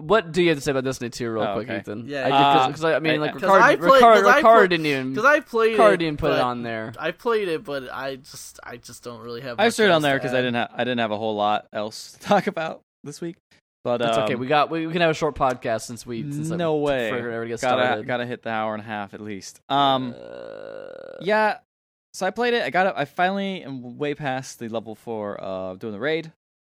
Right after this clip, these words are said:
Speaker 2: I'm, like, level two seventy-five, something like that. So, pretty high up there. Um, I'm really liking just throwing up some podcasts, playing Crucible. I don't know why, because that game, it doesn't, the Crucible is just so silly, and there's the fact that you just constantly slowly earn stuff.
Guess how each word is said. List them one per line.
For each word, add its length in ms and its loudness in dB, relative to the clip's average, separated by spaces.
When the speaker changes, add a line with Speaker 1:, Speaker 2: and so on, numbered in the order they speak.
Speaker 2:
I'm, 80 -16
like, 160 -16
level 560 -10
two 320 -12
seventy-five, 1120 -12
something 180 -18
like 120 -18
that. 220 -16
So, 360 -10
pretty 140 -2
high 160 4
up 160 -2
there. 380 -4
Um, 400 -2
I'm 240 -8
really 220 -6
liking 520 -6
just 420 -10
throwing 200 -4
up 140 -10
some 160 -12
podcasts, 840 -4
playing 220 -6
Crucible. 520 -10
I 120 -4
don't 80 0
know 100 -2
why, 160 -2
because 180 -10
that 100 -6
game, 280 -10
it 60 -12
doesn't, 240 -10
the 80 -10
Crucible 280 -10
is 80 -12
just 140 -12
so 100 -6
silly, 500 -8
and 180 -10
there's 160 -12
the 60 -16
fact 260 -8
that 60 -12
you 40 -12
just 180 -20
constantly 400 -8
slowly 380 -12
earn 200 -10
stuff. 340 -12